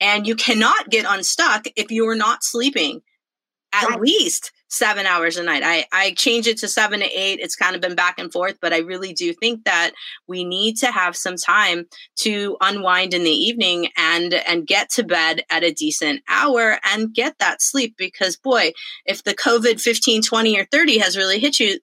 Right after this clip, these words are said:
Speaker 1: sleep might be something to really evaluate and, and optimizing sleep as, as you get older, because us ladies, sometimes we start to flux a little bit on hormones. And,
Speaker 2: Mm-hmm.
Speaker 1: and where does that come from? Actually, stress. Progesterone drops as we get older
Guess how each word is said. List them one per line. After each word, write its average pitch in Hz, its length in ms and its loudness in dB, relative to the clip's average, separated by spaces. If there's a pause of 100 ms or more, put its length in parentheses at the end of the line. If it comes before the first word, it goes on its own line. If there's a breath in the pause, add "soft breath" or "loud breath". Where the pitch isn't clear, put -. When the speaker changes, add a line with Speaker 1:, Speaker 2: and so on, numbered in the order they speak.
Speaker 1:
sleep - 420 2 (480)
might 196 300 0
be 214 100 0
something 196 400 -2
to 170 300 -6
really 185 440 -6
evaluate 165 800 0
and, 175 200 -2
and 180 280 -4
optimizing 147 760 0
sleep 147 380 -2 (120)
as, 151 400 0 (300 loud breath)
as 170 180 -2
you 185 60 -4
get 170 160 0
older, 190 240 2
because 160 340 0
us 160 220 0
ladies, 220 400 2
sometimes 226 420 0
we 240 80 -2
start 254 280 -4
to 302 220 0
flux 359 420 -6
a - 20 2
little 330 260 2
bit 330 140 4
on 330 180 4
hormones. 294 600 4 (100)
And, 202 340 0
Speaker 2:
Mm-hmm. 202 260 -6
Speaker 1:
and 214 160 4
where 277 180 4
does 294 160 4
that 311 180 2
come 311 200 2
from? 220 400 0
Actually, 180 340 -4
stress. - 580 -4
Progesterone 175 640 -2
drops 165 400 0
as 156 160 0
we 170 120 -4
get 160 140 -2
older 196 360 -2